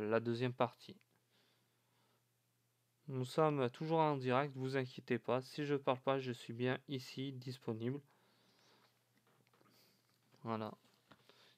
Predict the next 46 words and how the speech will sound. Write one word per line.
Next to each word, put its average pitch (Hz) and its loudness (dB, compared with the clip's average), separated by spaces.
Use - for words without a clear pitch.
À - -2
un 123 2
moment 143 4
ou 147 4
l'autre, 156 2
il 117 0
faudra 113 6
nettoyer, 123 4
euh, 117 8
le 110 2
petit - -10
soleil 120 4
ici, 113 -2
il 175 4
faudra 110 4
monter. 113 0
Pour 160 0
ça, 139 6
il 143 4
faudra, 110 6
déjà, 120 2
ça 120 2
va - 0
pas 113 2
se - -8
faire 117 4
un 113 6
jour, 147 0
il - -20
faudra 107 2
attendre. 139 4
Et 135 -10
puis, 143 2
euh, 113 6
j'espère, 135 0
euh, 107 2
s'il - -10
faut - -10
faire, 131 4
euh, 104 2
des 107 0
tournages 117 2
spécialement 120 -2
sur - -10
Super - 4
Mario, 117 2